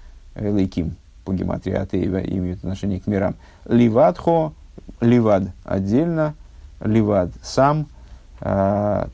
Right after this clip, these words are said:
ты сам, ты отдельно. То есть вот эти аспекты Хохма и Бина, в, ну, вот в, в таком, в такой интерпретации этого стиха, э, эти аспекты представляют собой нечто, возвышающееся над того, чтобы быть источником миров.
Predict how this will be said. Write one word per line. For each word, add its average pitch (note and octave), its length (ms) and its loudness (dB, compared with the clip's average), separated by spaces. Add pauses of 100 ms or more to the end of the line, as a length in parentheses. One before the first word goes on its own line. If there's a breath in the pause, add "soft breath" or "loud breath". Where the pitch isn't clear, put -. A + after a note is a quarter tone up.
ты A2 240 2
сам, C3+ 420 0
ты A#2+ 300 2
отдельно. A2 640 0 (200)
То - 60 -16
есть G2+ 120 0
вот A2 180 0
эти G#2 180 2
аспекты A2+ 560 0
Хохма G#2+ 380 0
и G#2+ 40 2
Бина, F#2+ 340 -2 (600)
в, - 180 -14
ну, G2 80 -2
вот F2+ 180 -6 (100)
в, - 220 -14
в - 40 -20
таком, G#2 360 0
в F#2 120 -12
такой A2+ 280 0
интерпретации G2 540 -2
этого F2 140 -6
стиха, F#2 360 -6 (580 soft breath)
э, G2+ 460 4 (120)
эти B2+ 260 0
аспекты E3 500 0
представляют B2 520 0
собой A#2+ 320 0
нечто, G#2+ 400 0
возвышающееся C3+ 840 0
над C3 320 -2
того, C#3 300 0
чтобы A#2 260 -2
быть D3 220 -4
источником C#3 540 -2
миров. B2+ 360 0